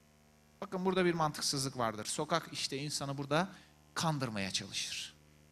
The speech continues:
Ki başhekimimizin de açıklamasıdır. Böyle bir soru bir annemizden gelmişti. İşte öyle duyuyormuş. Sokakta işte giderse oraya içeriye atılır diye. Hayır diyor. İçeriye atılmak yok. Eğer ki ben bilgileri paylaşırsam biriyle ben içeriye atılırım diyor.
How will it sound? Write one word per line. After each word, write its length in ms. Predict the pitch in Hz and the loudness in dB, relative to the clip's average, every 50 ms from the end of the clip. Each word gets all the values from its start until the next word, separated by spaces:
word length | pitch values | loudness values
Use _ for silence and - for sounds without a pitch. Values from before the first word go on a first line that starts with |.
| - - - - | -20 -20 -6 4
Ki 380 | - 240 240 240 240 202 185 175 | 8 8 8 8 6 2 6 6
başhekimimizin 800 | 202 214 - - 226 214 - 233 214 220 214 208 190 208 226 220 202 | 8 10 10 10 8 8 8 4 4 4 4 4 4 4 6 8 8
de 40 | |
açıklamasıdır. 800 | 180 160 156 - - - 165 160 151 143 - - 147 160 180 165 160 | 8 8 8 6 4 4 2 2 2 2 0 0 0 0 0 4 6
Böyle 260 | 170 170 175 170 156 | 6 6 6 6 4
bir 60 | 160 | 4
soru 300 | 156 - - 160 160 160 | 2 2 2 2 2 4
bir 120 | 170 160 156 | 4 4 4
annemizden 560 | 160 160 160 156 151 147 143 165 160 160 151 | 4 4 2 2 2 2 4 4 4 4 6
gelmişti. 440 | 147 143 131 127 131 - - - 160 | 4 4 4 4 2 2 2 4 4
İşte 200 | - - - 175 | 4 4 8 8
öyle 260 | 180 185 175 165 139 | 10 10 8 8 4
duyuyormuş. 540 | 143 139 127 123 127 123 143 196 214 - - | 2 2 2 2 2 2 2 2 2 0 0
Sokakta 540 | - - 147 - 143 131 - - 151 139 139 | -2 -4 -2 -2 -2 -4 -2 0 0 0 0
işte 500 | 135 - 139 - - - - 190 214 214 - - - - - - _ - | 0 0 0 0 0 0 0 -2 -2 -4 -6 -14 -20 -20 -20 -20 _ 0
giderse 460 | 160 190 - 180 175 170 - - 190 | 4 8 8 8 8 8 6 4 4
oraya 180 | 175 170 170 170 | 6 6 6 6
içeriye 360 | 170 - - 180 170 175 175 | 6 6 4 4 4 4 4
atılır 400 | 160 156 - 156 151 151 143 131 | 4 2 0 0 0 0 0 4
diye. 280 | 151 180 202 226 233 220 - - - - _ _ _ _ _ _ - | 4 6 6 6 4 2 -4 -14 -20 -20 _ _ _ _ _ _ 2
Hayır 380 | 233 247 240 202 147 117 101 | 4 4 4 4 2 0 0
diyor. 180 | 107 95 90 90 - - _ - | -2 -4 -4 -6 -10 -16 _ 0
İçeriye 400 | 165 - - 196 185 190 190 180 | 2 4 6 6 6 6 6 6
atılmak 460 | 170 180 - 170 175 175 170 - - | 6 4 2 0 0 0 -2 0 -2
yok. 120 | 180 - - - | -2 -2 -2 0
Eğer 280 | 156 165 196 247 269 269 | 4 8 8 8 8 8
ki 160 | - 226 180 | 6 8 8
ben 200 | 240 294 330 294 | 8 8 10 10
bilgileri 420 | 285 254 233 208 214 190 180 170 | 8 8 8 8 8 8 8 8
paylaşırsam 720 | 175 180 165 165 160 156 - - 151 - - 165 160 165 | 6 6 4 4 4 2 2 2 2 0 0 0 0 0
biriyle 300 | 175 202 240 269 247 156 | 0 0 0 0 0 2
ben 140 | 147 151 151 | 2 2 2
içeriye 400 | 135 - - 120 95 95 82 78 | 2 2 0 0 0 -2 -4 -6
atılırım 360 | 85 - - - 80 80 76 - - | -8 -8 -12 -12 -14 -14 -16 -18 -18
diyor. 140 | - - | -20 -20